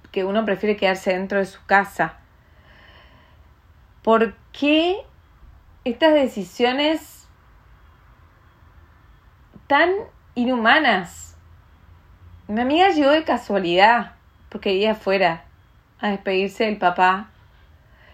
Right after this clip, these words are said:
Los hermanos no llegaron, los hermanos no pudieron. Y ahí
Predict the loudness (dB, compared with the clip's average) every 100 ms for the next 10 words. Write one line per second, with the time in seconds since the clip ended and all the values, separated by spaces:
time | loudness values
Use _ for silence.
0 | _ -8 -4 -2 0 0 0 -2 -4 -2
1 | 0 2 0 -2 -6 -12 _ _ -8 -6
2 | -2 0 0 -2 0 -2 -2 -4 -2 2
3 | 2 2 -2 -16 -20 _ _ _ _ _
4 | _ _ -20 _ _ _ _ _ _ -20
5 | _ _ _ _ _ _ _ _ _ _
6 | _ _ _ _ _ _ -20 -20 _ -20
7 | -20 -20 -20 -20 -20 -20 -20 _ _ _
8 | _ -20 -20 -4 0 0 0 -6